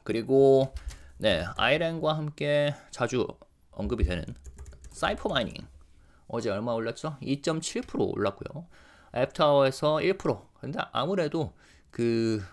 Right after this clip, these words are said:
뭐죠? 음, 애널리스트 목표가 상향이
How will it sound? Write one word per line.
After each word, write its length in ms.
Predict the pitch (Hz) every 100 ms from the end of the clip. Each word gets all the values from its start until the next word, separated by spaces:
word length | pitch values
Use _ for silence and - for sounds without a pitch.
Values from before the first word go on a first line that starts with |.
| -
뭐죠? 320 | 98 95 170 - _
음, 560 | 98 95 95 87 78 73 - - - _ - _ - - - _ -
애널리스트 920 | 113 131 131 - - 117 107 95 - _ _ -
목표가 440 | 110 - - 98
상향이 560 | - 139 127 107 107